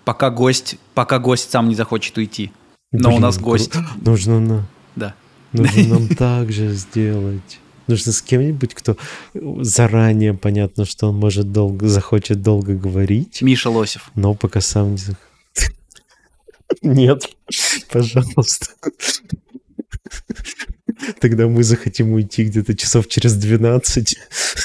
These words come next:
Speaker 1: Двенадцать часов
Speaker 2: Мы
Speaker 1: материала.
Speaker 2: захотим, мы захотим первые уйти.
Speaker 1: Блин, Миша писал недавно. Так, так я соскучился по нему,
Speaker 2: Мгм.
Speaker 1: конечно, тоже. И по всей той
Speaker 2: Миша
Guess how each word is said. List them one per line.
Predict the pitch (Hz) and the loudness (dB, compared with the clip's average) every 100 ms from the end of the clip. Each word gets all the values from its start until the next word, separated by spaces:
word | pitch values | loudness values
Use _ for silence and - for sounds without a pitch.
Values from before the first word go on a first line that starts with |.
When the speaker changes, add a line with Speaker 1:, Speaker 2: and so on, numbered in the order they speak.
| - | -10
Speaker 1:
Двенадцать | - 104 107 117 123 - - | -12 -6 -2 2 2 0 -4
часов | - 156 123 - | -2 -2 -2 -2
Speaker 2:
Мы | 110 | 0
Speaker 1:
материала. | 117 123 127 | 0 0 0
Speaker 2:
захотим, | 110 110 110 110 110 | 0 -2 -4 -8 -4
мы | 120 123 | 2 2
захотим | 113 - 127 127 123 | 4 2 0 -2 -4
первые | 123 120 117 113 | 0 2 2 0
уйти. | 117 127 - - 135 - - - - 131 120 - - - | -2 -4 -4 -2 -2 -4 -8 -18 -16 -16 -16 -16 -14 -2
Speaker 1:
Блин, | 131 131 | 2 4
Миша | 127 127 - | 4 0 -2
писал | 120 127 113 | -2 0 0
недавно. | 110 107 104 107 101 _ | 0 0 -2 -4 -8 _
Так, | 160 127 107 | -8 -6 -6
так | 104 - | -8 -8
я | |
соскучился | - 101 - - 107 - | -12 -12 -12 -12 -14 -14
по | - | -6
нему, | 123 | -4
Speaker 2:
Мгм. | 120 | -4
Speaker 1:
конечно, | 131 - - | -6 -10 -14
тоже. | 117 117 - _ - | -16 -16 -20 _ -8
И | - | -6
по | 110 | -6
всей | - 107 117 | -6 -4 -2
той | 113 | -2
Speaker 2:
Миша | 110 - 113 113 113 113 113 107 | -4 -6 -6 -4 -6 -6 -8 -12